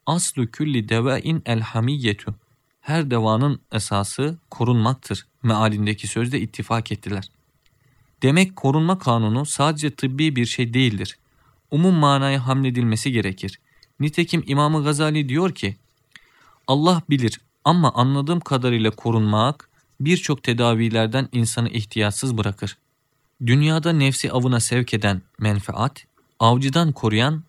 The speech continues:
zarardır. Müdrike yani akli kuvvet faydayı göstermekle nefsi avına yahut zararı bilmekle avcısını bertaraf etmeye,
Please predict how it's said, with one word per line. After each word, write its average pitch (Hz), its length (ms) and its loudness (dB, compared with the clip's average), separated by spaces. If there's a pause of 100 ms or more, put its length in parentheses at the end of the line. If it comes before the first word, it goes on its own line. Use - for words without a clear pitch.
zarardır. 101 580 -2 (400)
Müdrike 143 480 2
yani 131 460 2
akli 160 360 -2
kuvvet 113 480 0
faydayı 139 500 2
göstermekle 135 840 0 (320)
nefsi 123 360 2
avına 120 440 2 (220)
yahut 147 320 2
zararı 127 380 0
bilmekle 120 420 -2
avcısını 120 560 0
bertaraf 110 520 0
etmeye, 104 500 -4